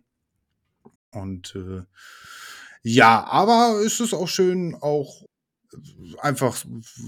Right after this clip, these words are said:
nebenbei was anzumachen, was zu gucken, Musik oder, ja, 'n Film oder wie auch immer, find ich auch immer sehr nice irgendwie.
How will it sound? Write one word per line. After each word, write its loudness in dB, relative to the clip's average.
nebenbei 2
was 0
anzumachen, -4
was -8
zu -8
gucken, -4
Musik -2
oder, -6
ja, -4
'n -8
Film 0
oder -8
wie -4
auch -8
immer, -6
find -8
ich -12
auch -10
immer -12
sehr -6
nice -6
irgendwie. -12